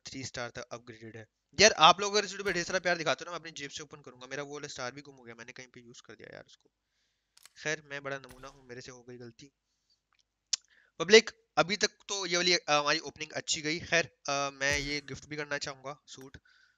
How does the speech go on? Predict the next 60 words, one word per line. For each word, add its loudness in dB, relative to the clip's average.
तो -10
उसके -6
बाद 0
और 4
यूसी -8
बाय 8
कर 2
लेंगे। -2
खैर -2
है, -2
यूसी -12
वूसी -10
लगा 0
देंगे -8
अगर -2
आप -6
लोग -18
इस -20
पे -14
ढेर -10
सारा -12
प्यार -10
दिखाते -12
हो, -20
ठीक -12
है? -8
तो -14
like, 2
subscribe, -10
share -10
कर -10
देना। -6
बाकी -8
इंशाल्लाह, -8
इंशाल्लाह -10
मिल-, -20
मिलेंगे -6
next -8
video -18
में -18
जल्दी। -10
अपना -12
बहुत -6
ज़्यादा -4
ख्याल -6
रखना, -12
दुआ -18
में -8
रखना। -10
अगर 2
इस -6
video -8
पे -6
fifty -14
thousand -8
likes -4
करते -14
हो -14
आप -2
लोग -12